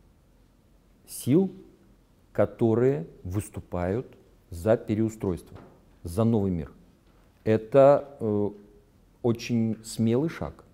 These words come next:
и очень серьезный шаг для геополитической игры. И на протяжении определенных лет, уже достаточно многих, Беларусь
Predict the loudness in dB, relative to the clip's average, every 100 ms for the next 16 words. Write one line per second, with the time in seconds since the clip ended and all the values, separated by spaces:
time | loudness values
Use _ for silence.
0 | _ _ _ _ _ 0 2 2 -2 2
1 | 2 2 -2 -2 0 0 -2 -8 -2 2
2 | 4 4 0 -6 -12 -16 _ -20 _ _
3 | -12 0 6 8 8 6 2 2 2 0
4 | -2 -12 -10 -6 -6 -6 -12 -14 _ _
5 | -20 -20 _ _ _ _ _ _ _ 4
6 | 6 8 6 4 -2 -20 -20 -20 -4 0
7 | 2 2 2 2 4 6 6 4 2 -2
8 | -10 -20 _ _ _ _ -4 -2 2 2
9 | 6 6 6 4 0 2 2 0 -6 -20
10 | -20 _ _ _ _ _ -6 -2 -2 0
11 | -2 -2 -6 -4 -4 -6 -12 -20 _ _
12 | _ _ _ _ _ _ _ -8 -2 2
13 | 4 2